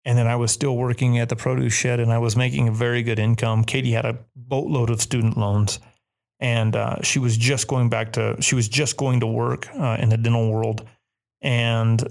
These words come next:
I just remember having a conversation with my brother-in-law and sister one night, and, uh, and they said, "You look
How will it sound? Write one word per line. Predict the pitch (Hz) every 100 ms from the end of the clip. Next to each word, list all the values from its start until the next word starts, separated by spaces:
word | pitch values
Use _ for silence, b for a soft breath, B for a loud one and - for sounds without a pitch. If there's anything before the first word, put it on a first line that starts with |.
| 113 _
I | 127
just | 127 117
remember | 139 127 127 127 123 110 - _ _ -
having | 135 135
a | 127
conversation | 117 135 123 - 135 117 127 120
with | 113
my | 120 113
brother-in-law | 117 117 123 113 113 113 113
and | 113
sister | - 120 -
one | 123 120 120
night, | 117 120 - _
and, | 135 123 120 117 123
uh, | - -
and | 123
they | 117
said, | - 120 113
"You | 120
look | 127 160 -